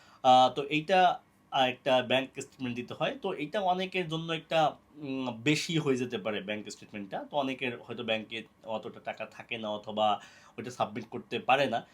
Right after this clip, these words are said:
সেক্ষেত্রে আমাদের সেন্টার থেকে কিন্তু আমরা একটা গ্যারান্টি লেটার দিতে পারতেছি। ওই গ্যারান্টি লেটার দিলে অথবা ওইটার মাধ্যমে যদি আমি ভিসা অ্যাপ্লাই করি তাহলে ওই ব্যাংক স্টেটমেন্টের যে ডকুমেন্টসটা ওইটা লাগতেছে না।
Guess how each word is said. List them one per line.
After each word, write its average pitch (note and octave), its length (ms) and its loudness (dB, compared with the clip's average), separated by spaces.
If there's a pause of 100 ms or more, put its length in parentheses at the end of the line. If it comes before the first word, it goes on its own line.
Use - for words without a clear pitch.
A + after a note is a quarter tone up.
(160)
সেক্ষেত্রে G3 600 -2 (260)
আমাদের E3 480 0
সেন্টার D#3+ 400 -6
থেকে C3 240 -10
কিন্তু B2+ 260 -6
আমরা B2 180 0
একটা C#3 140 -6
গ্যারান্টি A#2+ 400 -2
লেটার G#2 160 -6 (360)
দিতে A2 200 -6
পারতেছি। G2+ 520 -8 (400)
ওই G3 220 2
গ্যারান্টি E3 380 2
লেটার F3 260 -4
দিলে C#3 400 -2 (120)
অথবা B2+ 320 -2
ওইটার B2 260 0
মাধ্যমে C3 320 -4
যদি C3 100 -2
আমি A#2+ 140 -4
ভিসা A2 240 -6
অ্যাপ্লাই D3 240 -4
করি E3+ 280 -8 (260)
তাহলে C#3 300 0
ওই F3+ 120 0
ব্যাংক B2 340 0 (160)
স্টেটমেন্টের E3 560 -10
যে D3 260 -2 (140)
ডকুমেন্টসটা C3 440 -4
ওইটা C#3 200 0
লাগতেছে - 440 -2
না। - 100 -20